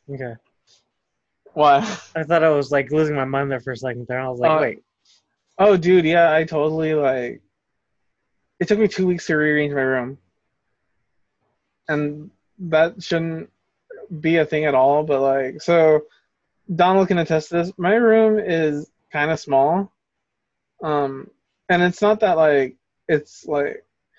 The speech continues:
Speaker 2: it's not the room itself that's small, but I live on the second s-, floor of my house. And for some reason, the person who decided to do the ceilings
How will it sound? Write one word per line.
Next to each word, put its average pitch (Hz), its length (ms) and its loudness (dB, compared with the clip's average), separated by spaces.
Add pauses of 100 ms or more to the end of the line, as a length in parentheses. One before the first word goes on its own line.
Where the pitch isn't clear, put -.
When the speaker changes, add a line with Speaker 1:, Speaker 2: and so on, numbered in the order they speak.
(160)
Speaker 2:
it's 185 80 -4
not 269 120 0
the 330 100 4
room 190 200 4
itself 165 360 0
that's - 240 -6
small, 147 460 0
but 147 420 -2 (580)
I 160 120 2
live 220 180 4
on 220 80 2
the 160 100 0
second 170 380 -2
s-, - 200 -16 (200)
floor 160 400 2
of 160 420 -4
my 135 200 -4
house. 139 600 -2 (800)
And 156 380 -2
for 160 100 -8
some 202 280 0
reason, 208 480 4
the 165 80 -4 (180)
person 180 280 -2
who 185 120 2
decided 160 400 -2
to 151 80 -2
do 147 160 -6
the 156 120 -4
ceilings 170 640 -2